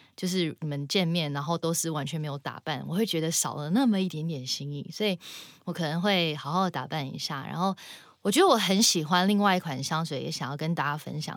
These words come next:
的，就是这次 Miss Dior 其实有出五款不一样的香水，然后有其中一款呢，它是非常非常浪漫的，它就是曼舞玫瑰淡香水。而且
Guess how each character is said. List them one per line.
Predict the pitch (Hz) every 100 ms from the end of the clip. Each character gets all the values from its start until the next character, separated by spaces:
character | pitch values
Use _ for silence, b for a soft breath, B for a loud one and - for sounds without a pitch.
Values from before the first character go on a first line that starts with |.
| -
的， | - - _ _ _ _ _ _ _
就 | 269 294
是 | 294
这 | 330
次 | 302
Miss | 208 165
Dior | 220 202
其 | 175
实 | 170
有 | 196 143
出 | - 175 -
五 | 139
款 | 147 147 - -
不 | - 165
一 |
样 | 147 135
的 | 127
香 | - 123 147
水， | -
然 | 139 165
后 | 196
有 | 143
其 | - 156
中 | 156 175
一 | 180
款 | - - -
呢， | 135 160 B B B
它 | -
是 | 220 233
非 | - 233 233
常 | 202 160
非 | 156 240
常 | 185 143 147
浪 | 180 139
漫 | 135 147 123 -
的， | 87 - B B
它 | 202
就 | 202
是 | 196
曼 | 202 226
舞 | 135 135
玫 | -
瑰 | - 151
淡 | 151 135
香 | 135 139
水。 | 151 -
而 | 196
且 | 208